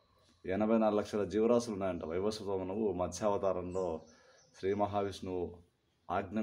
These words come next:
మేరకు కాపాడిన జీవరాశులు మనం ఒకరము. మిగతా ఎనభై నాలుగు లక్షల జీవరాశుల్లో అన్నీ మనకు ముఖ్యమే, మనమే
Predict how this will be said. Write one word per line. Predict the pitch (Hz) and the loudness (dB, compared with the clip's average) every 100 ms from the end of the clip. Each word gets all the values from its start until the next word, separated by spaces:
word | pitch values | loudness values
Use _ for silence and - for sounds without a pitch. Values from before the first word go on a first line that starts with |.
| 98 | 0
మేరకు | 92 101 - 95 | 0 -2 2 2
కాపాడిన | 90 95 90 85 | 4 0 0 -2
జీవరాశులు | 92 92 92 104 104 | -2 -2 -4 -4 -4
మనం | 92 80 | -4 -4
ఒకరము. | 78 98 87 98 180 - - - - _ _ _ - | -2 -2 0 -2 -6 -12 -20 -20 -20 _ _ _ -12
మిగతా | 95 120 110 95 | -4 2 4 4
ఎనభై | 95 98 | 0 0
నాలుగు | 95 92 | 0 -2
లక్షల | 90 92 87 | -4 -6 -4
జీవరాశుల్లో | 90 92 92 95 127 214 - _ _ _ _ _ _ _ 82 | -2 -2 -2 -4 -6 -8 -14 _ _ _ _ _ _ _ -8
అన్నీ | 92 127 147 | 2 4 4
మనకు | 120 107 98 | 2 2 -2
ముఖ్యమే, | 95 107 98 90 - - _ _ _ 80 78 | -6 -4 -4 -6 -10 -20 _ _ _ -10 -6
మనమే | 87 110 | 0 0